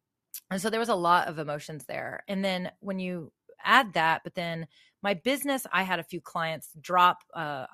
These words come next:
you know, at the time I was still working with, like, a lot of local clients. I had a couple clients drop. I had a couple pull back. So naturally, financially,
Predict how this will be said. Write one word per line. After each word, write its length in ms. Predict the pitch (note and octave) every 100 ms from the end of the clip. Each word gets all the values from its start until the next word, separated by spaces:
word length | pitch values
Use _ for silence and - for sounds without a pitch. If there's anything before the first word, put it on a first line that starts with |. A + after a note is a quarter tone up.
| -
you 120 | -
know, 60 | E3
at 120 | E3
the 60 | -
time 300 | - F#3+ F#3
I 80 | D#3+
was 120 | D#3+
still 160 | A#3
working 280 | G#3+ E3+ F3+
with, 100 | D#3
like, 160 | D3+ D3
a 40 | D3+
lot 160 | D3+
of 60 | D3+
local 240 | D3+ D3 C#3
clients. 280 | D#3+ D#3
I 40 | D3
had 60 |
a 40 | C#3+
couple 340 | - E3+ D3 _ _ _
clients 380 | - D#3 C3 -
drop. 400 | G#3 G#3 F#3+ - _ - - -
I 80 |
had 200 | E3+ D#3+
a 40 | D3+
couple 420 | D#3+ D3+ D3+ - _
pull 200 | D#3+ C#3+
back. 380 | F#3 G3 F#3 -
So 140 | E3+
naturally, 380 | D#3 E3 E3 D#3+
financially, 760 | - E3+ E3+ E3 - D3+ D3 C#3+